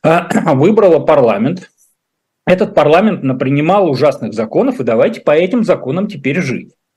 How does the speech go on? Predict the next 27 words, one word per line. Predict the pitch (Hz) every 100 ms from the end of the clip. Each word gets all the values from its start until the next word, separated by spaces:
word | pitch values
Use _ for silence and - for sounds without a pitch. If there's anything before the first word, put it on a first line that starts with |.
| -
Да? | 110 160 185 - _ _ _ _ _ _ _ -
Ну, | 143 233 254 254 135
<laughs> | - 147
вот, | 165 190 - -
э, | 151 147 135
и, | 123 127
и, | - 131
и, | - 147 139 139 139
и | - - 113 104 -
эти | 180 185
законы | 143 156 196 143
будут | 131 143 120
обеспечивать | 123 143 - 190 147 139 120 117
то, | 151
что | 131 135
власть | 120 156 143 -
не | 135 139 170
будет, | 170 196 123 113 - 117
э, | 113 104 95
переходить, | 123 123 143 139 120 110 -
э, | 98 95
так | - -
сказать, | - 87 82
от | 92 110
одного | 110 123 107
к | 87
другому, | 110 123 180 247 247